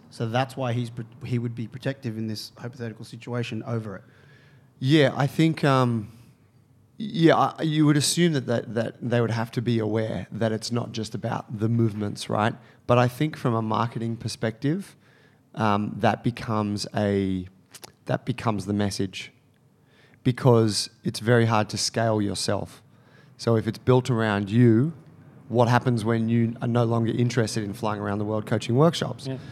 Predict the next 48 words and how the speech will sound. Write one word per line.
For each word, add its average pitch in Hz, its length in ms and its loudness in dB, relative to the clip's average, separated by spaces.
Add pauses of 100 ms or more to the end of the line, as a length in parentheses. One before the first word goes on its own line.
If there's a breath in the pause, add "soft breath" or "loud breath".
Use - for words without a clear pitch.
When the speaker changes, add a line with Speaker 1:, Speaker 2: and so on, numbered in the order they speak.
(200 loud breath)
Speaker 2:
So - 140 2
you 123 160 8
have 120 200 4
to 120 80 -2
say, 120 220 4
"It's - 220 -6
not 127 120 6
about 123 320 8
me, 104 200 0
it's 95 100 -8
about 107 260 0
the 113 60 0
method." 120 420 2 (400 loud breath)
And, 110 300 -2 (480 loud breath)
you 127 140 2
know, 113 260 2
these 113 300 2
people 147 440 2
that 120 120 2
I've, 117 180 4
that 117 160 2
be, 123 140 6
that 113 260 2
are 113 60 2
by 113 160 2
my 113 160 2
side, 127 280 4
they 123 120 2
teach 120 240 -2
the 120 80 0
method 117 320 -2
too. 123 140 4
So 107 180 0
go, 110 240 2
go 117 160 4
learn 113 220 0
from 107 160 -4
them 131 200 0
and 101 220 -4
pay 110 120 -2
me, 104 220 -2 (720 loud breath)
you 131 200 4
know, 127 300 10
or 120 140 4
whatever. 123 580 8
And 120 400 2
it's, 127 320 -2
and, 123 260 2